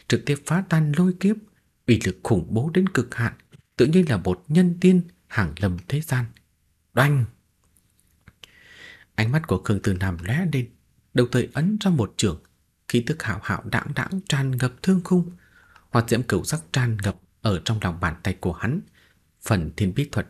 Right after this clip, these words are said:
lập tức biến ảo thành lĩnh vực của hỏa diễm, bao phủ nhân tiên ấn ở trong đó, tiến hành luyện hóa. Hỏa diễm vô tận tràn ngập, tựa hồ như muốn đốt diệt thế gian.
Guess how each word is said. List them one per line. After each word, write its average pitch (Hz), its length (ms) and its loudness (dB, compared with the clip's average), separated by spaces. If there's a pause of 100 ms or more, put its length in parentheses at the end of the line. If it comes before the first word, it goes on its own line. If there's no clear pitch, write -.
lập - 200 -4
tức 160 140 2 (200)
biến 165 320 0
ảo 196 240 -2 (360)
thành 127 320 0
lĩnh 151 220 0
vực 107 260 -2
của 98 100 -2
hỏa 82 280 -4
diễm, - 220 -2 (380)
bao 185 180 4
phủ 87 200 -2
nhân 95 220 -2
tiên 104 200 0
ấn 139 280 -4
ở 92 180 -6
trong 98 180 -4
đó, 127 240 -6 (400)
tiến 175 160 2
hành 101 340 -2
luyện 107 160 0 (100)
hóa. 160 240 -2 (640)
Hỏa 90 200 -4
diễm 107 160 0
vô 95 220 0
tận 95 200 -6 (100)
tràn 110 280 -2
ngập, 107 160 -2 (400)
tựa 107 120 4
hồ 92 260 -2
như 110 100 0
muốn 123 300 -2 (200)
đốt 143 260 -2
diệt 98 240 -2 (140)
thế 147 140 -2
gian. 120 240 -4